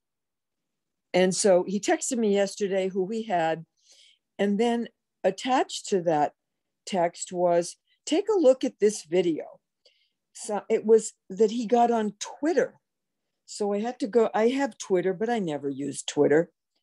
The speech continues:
I go on Twitter. And it's a, <clears throat> It's an iron filings Zen garden. And he was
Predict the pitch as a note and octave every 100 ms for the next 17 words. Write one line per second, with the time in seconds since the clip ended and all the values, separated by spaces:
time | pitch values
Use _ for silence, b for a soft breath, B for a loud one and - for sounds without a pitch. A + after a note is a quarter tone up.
0 | _ - B2 D3 F3 G3 F#3 - D3 D3
1 | D3+ _ _ _ _ _ _ _ _ _
2 | _ _ _ b b b b _ A3+ G#3+
3 | A3 - G#3+ F3 _ - A#3 A#3 F#3+ _
4 | _ _ _ _ _ _ _ - F#3+ F#3+
5 | G#3 F#3+ - G3+ A#3 B3+ B3+ - - A3
6 | G#3+ G#3 G#3 G3+ F3 - D3+ C#3+ G3+ G#3+
7 | G#3+ F#3 D#3+ C3+ C3+ - - _ _ _
8 | _ _ _ _ _ _ _ _ _ _
9 | _ _ _ _ _ _ _ F#3 F#3 F3+
10 | F#3 F3 - _ _ _ _ A3 A3 G3+
11 | G3+ F#3 -